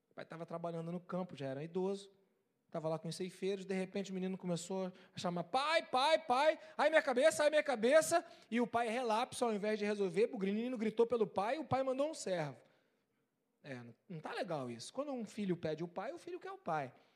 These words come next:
E o pai disse a um servo, "Leva você pra mãe dele." Mas quem tinha que levar era o pai. Não tem como terceirizar responsabilidades que são nossas. Tá bem, homem?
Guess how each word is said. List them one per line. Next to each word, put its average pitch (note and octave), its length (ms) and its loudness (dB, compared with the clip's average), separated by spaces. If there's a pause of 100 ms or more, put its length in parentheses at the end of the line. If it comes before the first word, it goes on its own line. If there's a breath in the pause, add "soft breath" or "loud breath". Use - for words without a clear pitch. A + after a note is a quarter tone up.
(220 soft breath)
E B3+ 80 -2
o B3+ 60 -2
pai C4 180 4
disse C4+ 160 -4
a C#4 40 0
um C4 60 -2
servo, G3+ 280 0
"Leva C4 240 0
você B3+ 240 0
pra B3 160 0
mãe B3 200 0
dele." F#3 400 2 (160 loud breath)
Mas G#3 120 -6
quem D#4 120 -12
tinha D4 200 -4
que B3 80 -2
levar A3 240 0
era C4+ 80 -2
o F#3 40 -6
pai. D3 400 -6 (1600)
Não E3+ 80 -8
tem A#3+ 100 0
como A#3 220 0
terceirizar F3+ 580 -2
responsabilidades F3 800 -4
que - 80 -14
são G#3+ 140 -6
nossas. C#3 600 -8 (2250)
Tá C3 120 -8
bem, G#3+ 200 4
homem? E3+ 400 2